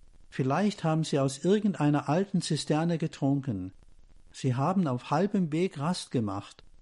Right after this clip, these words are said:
dort wo irgendein Mann eine Zisterne gegraben hat. Jene Zisterne ist nun mit eigenartigen Lehren gefüllt, mit Lehren, die das Wort verleugnen.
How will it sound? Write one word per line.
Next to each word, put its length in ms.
dort 280
wo 120
irgendein 600
Mann 240
eine 280
Zisterne 600
gegraben 640
hat. 320
Jene 380
Zisterne 640
ist 240
nun 200
mit 240
eigenartigen 840
Lehren 420
gefüllt, 600
mit 200
Lehren, 500
die 80
das 300
Wort 240
verleugnen. 720